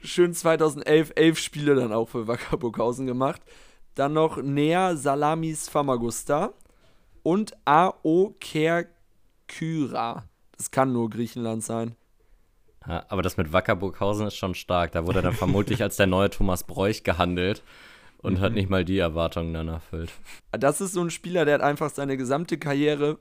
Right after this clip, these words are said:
Speaker 1: vom, davon profitiert, dass er bei Real Madrid einfach in der gesamten Jugend gespielt hat und dann immer verheißungsvoll, äh, ja, irgendwo hingewechselt ist.
Speaker 2: Ja, aber
Speaker 1: Ach,
Speaker 2: ich
Speaker 1: klasse.
Speaker 2: meine, ich meine, der sah aber auch aus wie so ein Star.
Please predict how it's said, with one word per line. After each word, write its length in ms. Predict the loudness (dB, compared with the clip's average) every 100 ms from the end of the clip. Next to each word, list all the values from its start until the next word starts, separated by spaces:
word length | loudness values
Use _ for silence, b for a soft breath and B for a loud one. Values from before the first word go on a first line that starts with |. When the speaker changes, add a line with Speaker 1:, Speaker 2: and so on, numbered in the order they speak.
| _
Speaker 1:
vom, 520 | -6 -2 0 -2 -6 b b b
davon 320 | -4 0 0 -2
profitiert, 720 | -2 -2 -6 -4 2 2 2
dass 240 | 0 2
er 320 | 2 2 2 2
bei 160 | 2 4
Real 220 | 4 4
Madrid 400 | 0 0 -4 -2
einfach 340 | -4 -2 -4
in 140 | -4 -4
der 100 | -4
gesamten 360 | -2 -4 -4
Jugend 280 | -4 -4 -4
gespielt 460 | -6 -10 -4 -4 -2
hat 240 | -6 -8 b b b b
und 140 | -6 -2
dann 140 | 0
immer 280 | 0 0 0
verheißungsvoll, 1400 | 2 2 2 0 -4 -6 -2 2 2 2 0 0 0 -2 b b b -8
äh, 40 |
ja, 120 | -6 -4
irgendwo 260 | -4 -2 -2
hingewechselt 580 | -2 -4 -6 -6 -8 -8
ist. 300 | -8 -10 -16 _ -20 -20 -20 _ -20 -20 _ _ _ -8
Speaker 2:
Ja, 120 | -2
aber 140 | 0 -2
Speaker 1:
Ach, 160 | -4 -12
Speaker 2:
ich 60 |
Speaker 1:
klasse. 260 | -4 -2 2
Speaker 2:
meine, 380 | 4 4 2 -2
ich 140 | -6 -2
meine, 260 | 0 0
der 140 | 0 0
sah 160 | 2
aber 160 | 2 2
auch 160 | 0
aus 240 | -4 -4 -4
wie 80 | -4
so 120 | -2
ein 80 | -4
Star. 440 | -4 -4 -4 -8